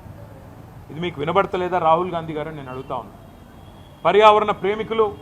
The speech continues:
దేశ స్థాయిలో, రాష్ట్ర స్థాయిలో ఉన్నవాళ్ళు, మేధావులు మౌనంగా ఎందుకున్నారని మేము అడుగుతున్నాం, పిల్లలు అడుగుతున్నారు.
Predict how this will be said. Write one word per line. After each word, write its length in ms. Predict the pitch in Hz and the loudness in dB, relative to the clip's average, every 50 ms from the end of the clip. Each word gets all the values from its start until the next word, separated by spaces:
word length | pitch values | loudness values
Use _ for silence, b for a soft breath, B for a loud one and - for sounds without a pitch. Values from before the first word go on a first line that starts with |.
| - - - - - - - - - - - - - - - - | -18 -20 -20 -20 -20 -20 -20 -20 -20 -20 -20 -20 -20 -20 -12 -6
దేశ 240 | - 185 202 190 - | -4 -4 -2 -2 -2
స్థాయిలో, 480 | 208 - - 202 190 196 208 202 208 196 | -4 0 4 4 4 4 4 2 2 4
రాష్ట్ర 340 | 180 180 202 196 - 220 | 4 4 4 4 0 -6
స్థాయిలో 360 | 202 - - 208 196 202 202 196 | -6 -4 -2 -2 0 0 -2 -4
ఉన్నవాళ్ళు, 420 | 185 190 202 208 208 208 202 175 - - - - - - - - - - - | -2 0 2 2 2 2 0 -4 -12 -16 -20 -20 -20 -20 -20 -20 -18 -14 -10
మేధావులు 560 | 151 185 196 196 208 214 226 220 220 202 208 - - - - - - - - - - - - - - - - | -6 -4 4 6 8 8 8 8 4 0 -4 -6 -16 -20 -20 -20 -20 -20 -20 -20 -20 -20 -20 -20 -18 -8 -4
మౌనంగా 380 | 139 175 196 214 220 220 214 214 | -2 0 0 0 -2 -2 -2 -2
ఎందుకున్నారని 640 | 190 160 170 185 214 208 214 208 208 208 208 202 | -2 -2 -4 -6 -6 -6 -4 -2 0 0 -2 -2
మేము 160 | 185 180 165 156 | -6 -6 -6 -6
అడుగుతున్నాం, 380 | 147 151 151 - 147 127 113 - - - - | -6 -6 -8 -12 -14 -16 -16 -18 -20 -18 -14
పిల్లలు 200 | 170 185 214 208 | -12 -8 -8 -6
అడుగుతున్నారు. 540 | 196 180 180 180 180 139 117 113 - - | -6 -6 -8 -10 -10 -14 -16 -16 -18 -20